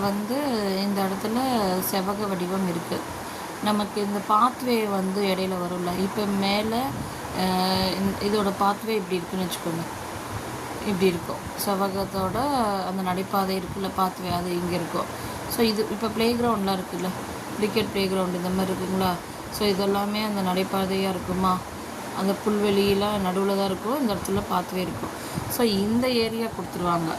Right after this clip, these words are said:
So இதே ஷேப் தான் எக்ஸ்டென்ஷன் ஆகி இன்னொரு ஷேப்பாக கிடைக்கும். So அப்போ வைடு வந்து கொஞ்சம் அதிகமா இருக்கும். இந்த சைடு லென்த்தில் வைடு இங்கே கொஞ்சம் அதிகமாச்சுன்னா, இந்த இடத்துலையும் லென்த்தில் இங்கே கொஞ்சம் அதி-, அதிகமாகும். So அப்போ எல்லுங்கிற லென்த்து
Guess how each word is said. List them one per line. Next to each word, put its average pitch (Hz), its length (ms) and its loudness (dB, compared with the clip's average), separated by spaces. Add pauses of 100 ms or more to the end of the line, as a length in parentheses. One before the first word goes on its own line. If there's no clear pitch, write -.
(320)
So 214 80 0
இதே 190 360 4
ஷேப் 208 360 -4
தான் 170 280 2 (580)
எக்ஸ்டென்ஷன் 226 580 0
ஆகி 196 200 2 (120)
இன்னொரு 196 340 -2
ஷேப்பாக 185 400 -2
கிடைக்கும். 170 340 -4 (360)
So - 120 -6
அப்போ 226 280 0
வைடு 208 380 0 (100)
வந்து 208 240 -4
கொஞ்சம் 175 260 -2
அதிகமா 196 380 2
இருக்கும். 165 300 -2
இந்த 196 160 -2
சைடு 226 300 2 (540)
லென்த்தில் 226 480 2
வைடு 202 280 2 (300)
இங்கே 196 240 -2
கொஞ்சம் 190 280 2
அதிகமாச்சுன்னா, 208 580 -2
இந்த 208 140 2
இடத்துலையும் 214 420 2
லென்த்தில் 190 340 0 (120)
இங்கே 180 320 0
கொஞ்சம் 180 220 0
அதி-, 165 180 -2
அதிகமாகும். 180 640 -2 (380)
So - 120 0
அப்போ 233 180 0 (160)
எல்லுங்கிற 240 420 0
லென்த்து 196 320 -2